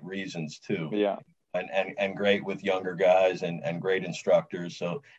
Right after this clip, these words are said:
Speaker 1: now how do we, how do we get on that?
Speaker 2: Yeah, I'll be putting that out there very soon. We're working on the, uh, the complex, so it'll be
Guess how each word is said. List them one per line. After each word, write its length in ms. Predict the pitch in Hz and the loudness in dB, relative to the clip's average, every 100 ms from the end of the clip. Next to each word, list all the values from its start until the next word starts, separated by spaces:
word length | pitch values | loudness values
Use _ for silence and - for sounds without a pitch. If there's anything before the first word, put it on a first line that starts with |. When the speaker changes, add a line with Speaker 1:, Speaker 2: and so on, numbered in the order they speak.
| _ | _
Speaker 1:
now 100 | 110 | 6
how 160 | 110 131 | 10 10
do 80 | 143 | 10
we, 200 | 147 147 | 4 8
how 120 | 120 | 8
do 80 | 135 | 8
we 120 | 143 | 6
get 180 | 135 135 | 8 10
on 200 | 135 139 | 10 10
that? 320 | 143 143 135 _ _ _ _ _ _ | 8 8 6 _ _ _ _ _ _
Speaker 2:
Yeah, 220 | 131 143 | 8 12
I'll 160 | 113 139 | 12 10
be 100 | 160 | 8
putting 240 | 165 165 | 4 2
that 140 | 147 139 | 4 6
out 180 | 139 135 | 6 6
there 200 | 135 131 | 2 2
very 340 | 113 131 135 | 4 6 4
soon. 340 | - 139 135 131 | 2 -2 2 4
We're 140 | 123 | 4
working 300 | 123 123 127 | 6 4 4
on 160 | 123 117 | 2 4
the, 260 | 113 113 | 2 6
uh, 100 | 110 107 | 4 2
the 80 | 117 | -4
complex, 560 | - 127 123 123 120 - | 6 6 8 8 8 4
so 160 | 117 | -2
it'll 200 | - 120 | 2 2
be 340 | 117 123 120 | 6 6 6